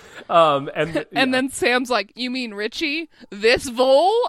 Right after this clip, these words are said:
Speaker 2: And then he holds up a fucking hamster with a, <laughs> with a stupid Christmas hat on it.
Speaker 1: It's so good. Um,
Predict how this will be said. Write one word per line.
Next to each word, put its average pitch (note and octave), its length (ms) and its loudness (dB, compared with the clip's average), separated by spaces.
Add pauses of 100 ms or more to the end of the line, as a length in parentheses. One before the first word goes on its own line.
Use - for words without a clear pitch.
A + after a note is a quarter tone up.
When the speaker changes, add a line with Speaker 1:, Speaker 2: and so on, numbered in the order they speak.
Speaker 2:
And C4 220 -4
then D#4 160 -8
he F4+ 180 -6
holds C4+ 360 -2
up C#4 140 -2
a C#4+ 100 -6
fucking C#4 460 -2
hamster A3+ 840 -4
with A#3+ 180 -4
a, C#4 100 -6 (580)
<laughs> A4+ 580 0
with C4+ 100 -4
a - 60 -8
stupid - 720 -6
Christmas - 580 -6
hat G3+ 380 -2
on G3 180 -4
it. - 440 -14 (100)
Speaker 1:
It's D4+ 260 -18
so G3 240 -4
good. F#3 300 -2 (560)
Um, F#3+ 540 4